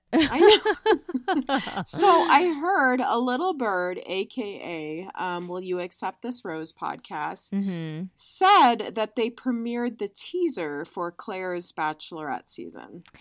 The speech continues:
Speaker 2: Yes, I haven't seen it yet, but it's funny that they're calling it her season because
Speaker 1: Right.
Speaker 2: she quits and Tayshia becomes the Bachelorette. So I'm kinda like
Speaker 1: So you wanna hear a conspiracy theory?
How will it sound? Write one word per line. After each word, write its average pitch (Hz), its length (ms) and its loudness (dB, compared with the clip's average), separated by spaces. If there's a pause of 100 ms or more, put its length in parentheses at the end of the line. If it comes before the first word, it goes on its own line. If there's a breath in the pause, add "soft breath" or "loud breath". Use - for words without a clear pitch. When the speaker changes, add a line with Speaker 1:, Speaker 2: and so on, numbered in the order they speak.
(320 loud breath)
Speaker 2:
Yes, 185 520 -2
I 175 180 -2
haven't 262 300 -4
seen 196 260 -4
it 180 140 -6
yet, 160 400 -4
but 160 380 -2 (260)
it's 220 200 -4
funny 302 360 -2
that 370 140 -6
they're 220 140 -2
calling 185 540 -4
it 226 200 -4
her 214 360 -4
season 233 680 -4
because 180 600 -2
Speaker 1:
Right. 156 400 -2
Speaker 2:
she 185 220 -4 (100)
quits - 880 -6
and 165 320 -6
Tayshia 165 400 -6
becomes 147 400 -10
the - 100 -14
Bachelorette. 107 800 -10
So - 160 -8
I'm 170 120 -8
kinda 185 320 -8
like 170 260 -6
Speaker 1:
So 285 840 2
you 247 160 0
wanna 285 200 2
hear 339 180 0
a 320 60 -4
conspiracy 214 840 -6
theory? 226 540 -6